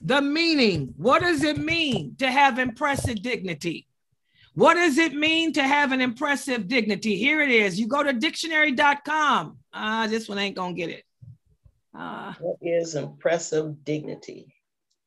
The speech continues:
Speaker 1: I'm trying to, you know, here we go. I'm trying to find a good dictionary. Okay.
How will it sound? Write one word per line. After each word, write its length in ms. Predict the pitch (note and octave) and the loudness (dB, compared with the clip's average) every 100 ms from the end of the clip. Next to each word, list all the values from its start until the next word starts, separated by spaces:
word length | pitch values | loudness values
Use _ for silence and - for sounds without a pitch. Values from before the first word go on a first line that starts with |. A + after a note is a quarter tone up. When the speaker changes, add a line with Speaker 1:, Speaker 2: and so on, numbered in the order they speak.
| _ | _
Speaker 1:
I'm 120 | F3 | -12
trying 260 | F3 A3 F#3 | -6 -6 -6
to, 180 | F3+ E3+ | -8 -8
you 80 | E3 | -8
know, 220 | D3 - - _ _ _ _ _ _ _ _ _ _ _ _ _ C#3+ _ _ _ E3+ | -10 -12 -20 _ _ _ _ _ _ _ _ _ _ _ _ _ -20 _ _ _ -12
here 140 | D#3+ | -12
we 100 | - | -12
go. 120 | - - | -18 -14
I'm 120 | G3+ | -14
trying 220 | - F3 | -10 -10
to 60 | D#3 | -10
find 260 | E3 D3+ | -8 -8
a 40 | C#3 | -6
good 180 | D3+ | -8
dictionary. 400 | - B2+ - - - - D4 | -8 -12 -12 -14 -16 0 4
Okay. 640 | D#4+ D#4+ D#4 B3+ F3 | 4 6 6 6 2